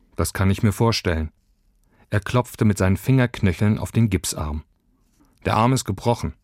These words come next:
aber nicht so schlimm. Mit dem Bein ist es schon komplizierter. Das muss operiert und geschraubt werden,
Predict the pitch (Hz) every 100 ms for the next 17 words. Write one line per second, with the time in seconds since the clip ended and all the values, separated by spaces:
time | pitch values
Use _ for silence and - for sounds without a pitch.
0 | - 95 95 113 101 - 90 90 85 _
1 | _ _ _ - 95 98 92 95 113 113
2 | 117 - 107 101 107 98 95 101 98 80
3 | - _ _ _ _ - 104 113 - 95
4 | 92 95 110 104 98 87 - 98 - -
5 | 80 80